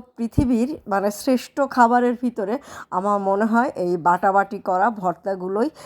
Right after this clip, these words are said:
শ্রেষ্ঠ খাবার। যারা পছন্দ করে ভর্তা তাদের কাছে আর বলতে হবে না, যারা পছন্দ করে না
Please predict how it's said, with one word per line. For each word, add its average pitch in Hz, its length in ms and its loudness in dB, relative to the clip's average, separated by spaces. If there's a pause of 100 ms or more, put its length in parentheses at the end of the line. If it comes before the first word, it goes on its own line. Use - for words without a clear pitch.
(140)
শ্রেষ্ঠ - 460 -2
খাবার। 160 400 2 (340)
যারা 208 320 6 (100)
পছন্দ 285 480 -2
করে 269 220 0
ভর্তা 240 460 -2
তাদের 196 340 0
কাছে 208 340 0
আর 208 180 2
বলতে 214 280 -2
হবে 214 240 2
না, 202 160 0
যারা 190 260 0
পছন্দ 247 460 -2
করে 254 220 0
না 226 180 0